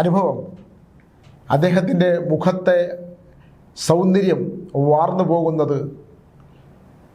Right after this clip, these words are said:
അദ്ദേഹത്തിൻ്റെ ബിസിനസ്സിനുണ്ടാകുന്ന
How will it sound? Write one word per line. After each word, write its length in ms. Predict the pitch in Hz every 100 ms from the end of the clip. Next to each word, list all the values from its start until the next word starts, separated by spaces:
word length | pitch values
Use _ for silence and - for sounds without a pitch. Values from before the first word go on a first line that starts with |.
| -
അദ്ദേഹത്തിൻ്റെ 540 | 156 180 190 185 196 190 190 190 - - - - - 143
ബിസിനസ്സിനുണ്ടാകുന്ന 920 | 160 208 196 185 170 170 165 165 165